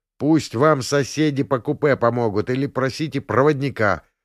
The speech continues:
Я посмотрел на проводника, прикуривающего вторую сигарету подряд. "Интересно,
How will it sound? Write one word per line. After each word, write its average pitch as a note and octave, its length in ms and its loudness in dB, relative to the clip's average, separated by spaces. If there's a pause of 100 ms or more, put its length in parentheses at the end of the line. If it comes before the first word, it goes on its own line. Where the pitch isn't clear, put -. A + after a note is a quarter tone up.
(260)
Я E2 100 -8
посмотрел F2+ 540 -6
на F#2 100 -6
проводника, E2+ 640 -6
прикуривающего A2 1000 -4
вторую G2 380 -4
сигарету F#2 520 -6
подряд. F2 580 -6 (760)
"Интересно, G#2+ 840 -4